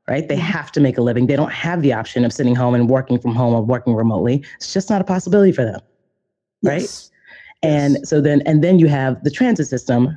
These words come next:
Speaker 1: running at, with limited service. So then everyone's packed on the trains.
Speaker 2: Yes.
Speaker 1: Which is then keeping everyone, you know, putting everyone in a very unsafe situation. I mean, it, you know, there, there is the situation of, like, you know,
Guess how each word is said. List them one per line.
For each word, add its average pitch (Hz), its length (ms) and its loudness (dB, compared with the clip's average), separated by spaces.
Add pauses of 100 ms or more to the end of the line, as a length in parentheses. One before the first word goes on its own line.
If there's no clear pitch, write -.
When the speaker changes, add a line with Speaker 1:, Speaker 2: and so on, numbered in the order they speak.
Speaker 1:
running 131 420 2
at, 135 200 -4
with 143 220 0
limited 135 360 4
service. 127 340 -2
So 143 220 -2
then 135 200 2 (260)
everyone's 139 340 2
packed 113 260 -6
on 107 80 -4
the 95 60 -6
trains. - 360 -12 (840)
Speaker 2:
Yes. - 520 -8 (320)
Speaker 1:
Which 143 180 0
is 127 160 -10
then 151 220 2
keeping 139 420 2
everyone, 127 560 2
you 185 80 4
know, 151 80 2
putting 151 240 2
everyone 131 360 2
in 127 120 4
a 127 60 2
very 127 300 0
unsafe 127 680 -2 (500)
situation. 147 680 -2
I - 60 0
mean, 135 180 4
it, - 180 0
you 147 180 4
know, 135 120 4
there, 139 280 0
there 147 200 2
is 156 260 2
the 151 100 2
situation 135 460 0
of, 120 160 0
like, 127 200 0
you 156 120 2
know, 123 200 2